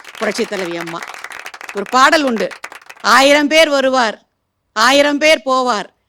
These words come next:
ஆனாலும் ஒரு சிலர் தான் மனிதராக வாழ்வார், அதிலேயும் ஒரு சிலர் தான் தெய்வமாக வாழ்வார்கள். அந்த தெய்வமாக இன்று வரைக்கும் வாழ்ந்து கொண்டிருப்பவர்கள் தான்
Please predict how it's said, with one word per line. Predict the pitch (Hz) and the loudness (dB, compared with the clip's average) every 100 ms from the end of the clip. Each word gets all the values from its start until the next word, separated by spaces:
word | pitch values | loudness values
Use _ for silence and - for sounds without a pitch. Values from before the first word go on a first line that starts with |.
| _ _ _ | _ _ _
ஆனாலும் | - 262 320 330 349 359 349 | 4 4 6 6 6 4 4
ஒரு | 294 | 4
சிலர் | 311 320 311 | 4 0 2
தான் | 311 330 | 2 2
மனிதராக | 285 269 294 302 302 311 | 2 -2 0 2 2 2
வாழ்வார், | 262 262 247 233 170 160 _ _ _ - | 0 -2 -2 -6 -8 -16 _ _ _ -4
அதிலேயும் | 220 277 349 392 392 | 0 2 2 2 4
ஒரு | 302 359 | 4 2
சிலர் | 349 349 | 2 2
தான் | 339 370 | 2 2
தெய்வமாக | 285 330 359 370 381 381 | 2 2 4 4 6 6
வாழ்வார்கள். | 302 302 294 262 269 240 - | 4 2 0 0 -4 -6 -10
அந்த | - 247 | -8 -4
தெய்வமாக | 247 277 370 381 392 427 | 2 2 2 6 6 6
இன்று | 381 339 392 | 2 0 4
வரைக்கும் | 392 403 403 370 | 4 4 0 2
வாழ்ந்து | 339 339 | 2 2
கொண்டிருப்பவர்கள் | 339 330 311 320 302 285 285 | -2 -2 0 -2 -2 -4 2
தான் | 381 | 2